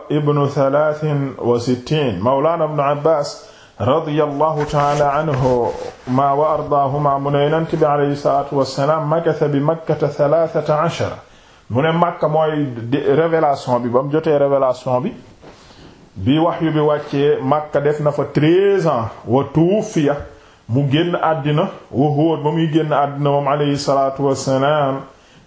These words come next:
ibnu thalaasin wa sittiin, moom mu ngi amoon li nga xam ne mooy soixante-trois ans. Même chose lañ jële tamit xadiis boo xam ne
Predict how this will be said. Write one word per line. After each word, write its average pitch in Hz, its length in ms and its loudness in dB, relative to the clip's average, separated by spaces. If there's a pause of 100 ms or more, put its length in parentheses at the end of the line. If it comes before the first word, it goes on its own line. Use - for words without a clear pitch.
ibnu 151 360 2
thalaasin 135 680 0
wa 131 120 2
sittiin, 147 800 -2 (520)
moom 143 360 0
mu 139 100 0
ngi 143 160 0
amoon 135 480 0 (460)
li 120 180 0
nga 147 120 2
xam 139 240 -4
ne 139 80 0
mooy 135 440 0 (160)
soixante-trois 131 920 0
ans. 147 260 2 (480)
Même 160 280 2
chose 143 280 0
lañ 139 220 0
jële 135 220 2
tamit 139 240 -2
xadiis 143 400 -2
boo 131 200 4
xam 143 260 -4
ne 147 140 0